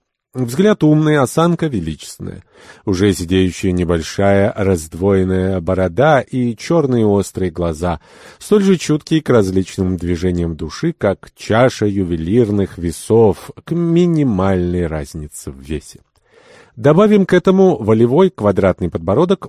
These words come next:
нос, подобный клюву попугая, который отлично гармонировал с остротой взгляда.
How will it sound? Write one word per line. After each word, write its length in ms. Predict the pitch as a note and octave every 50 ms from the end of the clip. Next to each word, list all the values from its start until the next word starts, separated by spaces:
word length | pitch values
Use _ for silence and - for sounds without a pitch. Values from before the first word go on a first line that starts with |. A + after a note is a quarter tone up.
| - _
нос, 460 | C3+ B2+ B2 C3+ C#3+ D#3 E3 - -
подобный 500 | - - E3+ E3 E3+ E3+ D3+ D3 D3+ D3+
клюву 480 | - _ - G#2+ A2+ C#3 C#3+ C3 B2+ C3
попугая, 680 | - C#3+ B2+ - C3 B2 G#2+ G#2+ A2+ A#2 A2+ A2 G#2+
который 360 | - - F#2+ E2+ G2+ F#2 F#2
отлично 460 | F2+ - - F#2+ F2+ - - - F#2 E2+
гармонировал 680 | D#2+ F2 F2 F2 F2 E2+ E2+ E2+ D#2+ E2 E2+ E2+ F2+ - - -
с 200 | D#2+ - - -
остротой 500 | F2 - - D#2 D#2 D2+ - D#2+ D#2+ E2
взгляда. 540 | D#2 C#2+ - - D2+ D2 C#2+ D2 - -